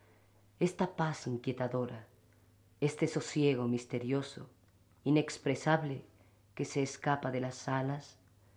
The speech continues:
de los corredores, de las alcobas, de los patios, que han sido animados por el espíritu de seres queridos,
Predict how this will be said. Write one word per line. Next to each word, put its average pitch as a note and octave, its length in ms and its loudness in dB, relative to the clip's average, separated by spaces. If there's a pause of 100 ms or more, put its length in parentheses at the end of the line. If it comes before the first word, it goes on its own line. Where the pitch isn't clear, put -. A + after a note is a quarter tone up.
(140)
de C#3 80 2
los C#3 180 2
corredores, B2+ 800 -2 (480)
de C3+ 80 2
las B2+ 200 0
alcobas, B2 760 -2 (500)
de A#2 100 -6
los B2 180 -2
patios, C3+ 680 -4 (680)
que E3 120 8
han E3 80 10
sido F3 340 8
animados C#3 640 6
por C#3 160 4
el C3+ 80 6
espíritu C#3 560 0
de B2 80 0
seres A#2+ 420 -2
queridos, A#2+ 640 0